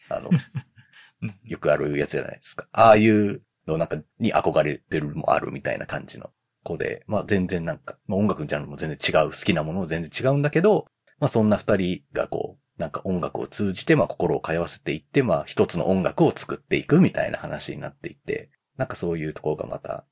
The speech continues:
Speaker 1: まあ音楽いいなっていう話でもあるし、またちょっと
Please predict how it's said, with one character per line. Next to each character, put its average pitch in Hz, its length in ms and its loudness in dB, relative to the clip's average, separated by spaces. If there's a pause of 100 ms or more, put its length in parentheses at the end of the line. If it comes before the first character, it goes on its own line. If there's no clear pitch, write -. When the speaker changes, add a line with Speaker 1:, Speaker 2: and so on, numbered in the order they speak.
(220)
Speaker 1:
ま 110 100 2
あ 90 40 6
音 202 160 4
楽 - 220 0
い 87 120 -2
い 82 40 -2
な 101 120 2
っ - 80 -6
て - 120 2
い 92 100 2
う 82 40 -2
話 90 320 -2
で 87 80 0
も 90 120 -2
あ 92 40 -2
る 90 80 -4
し、 147 420 -4 (240)
ま 107 140 -4
た 107 100 0
ち - 80 -4
ょ 101 40 0
っ - 60 -4
と - 280 -8